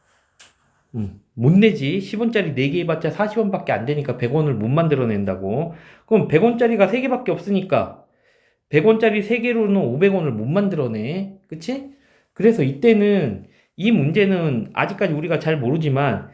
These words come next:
지불할 수 있는 방법의 수와, 어, 방법의 수와 지불할 수 있는 금액의 수의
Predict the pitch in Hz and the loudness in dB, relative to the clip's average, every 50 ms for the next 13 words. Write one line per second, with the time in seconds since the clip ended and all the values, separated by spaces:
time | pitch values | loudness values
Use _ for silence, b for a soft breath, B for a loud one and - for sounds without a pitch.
0 | B B B B B B B B _ - 190 226 202 214 226 226 226 226 220 220 | B B B B B B B B _ 2 2 2 4 2 2 4 4 4 4 2
1 | - - 208 208 208 202 190 185 185 185 185 185 190 185 185 185 - - - - | -4 -6 -4 -2 -2 0 -2 -2 -2 -2 -2 -2 -2 -2 -4 -6 -8 -10 -12 -8
2 | 120 131 156 165 202 208 196 196 190 170 - - 135 120 110 107 117 123 110 95 | -4 -4 -2 0 0 2 2 2 2 0 0 -6 -4 -2 0 0 0 0 -2 -4
3 | 87 - - _ _ _ _ _ _ _ _ _ _ _ b b b b b b | -6 -12 -20 _ _ _ _ _ _ _ _ _ _ _ b b b b b b
4 | b b _ - 98 101 95 - 95 - _ _ _ _ _ _ _ _ _ _ | b b _ -8 -6 -6 -6 -6 -10 -16 _ _ _ _ _ _ _ _ _ _
5 | _ _ _ _ _ _ _ _ _ _ _ _ _ _ _ _ _ _ _ _ | _ _ _ _ _ _ _ _ _ _ _ _ _ _ _ _ _ _ _ _
6 | _ _ _ _ _ _ _ _ _ _ _ _ B B B B B B B B | _ _ _ _ _ _ _ _ _ _ _ _ B B B B B B B B
7 | B B B B _ _ _ - 123 143 185 180 202 196 185 185 170 - - 143 | B B B B _ _ _ -2 0 0 2 4 2 2 4 2 0 0 -2 -4
8 | 139 135 143 185 220 - - - - _ _ _ _ _ _ _ _ _ _ _ | -2 0 0 0 0 -4 -8 -16 -20 _ _ _ _ _ _ _ _ _ _ _
9 | _ _ _ _ _ _ _ _ _ B B B B B B B B B B B | _ _ _ _ _ _ _ _ _ B B B B B B B B B B B
10 | B B _ - - 190 202 196 214 226 220 220 208 202 208 - 190 180 170 170 | B B _ -6 0 2 4 4 4 4 4 4 2 0 -4 -6 -6 -6 -4 -4
11 | 165 165 170 175 170 165 165 - - - 131 139 160 180 185 180 175 170 160 147 | -4 -4 -4 -4 -6 -6 -8 -10 -8 -6 -4 -2 -2 -2 0 0 2 2 2 0
12 | 147 - - 147 135 139 147 170 196 220 220 - | -4 -8 -8 -6 -2 0 0 0 0 -2 -4 -8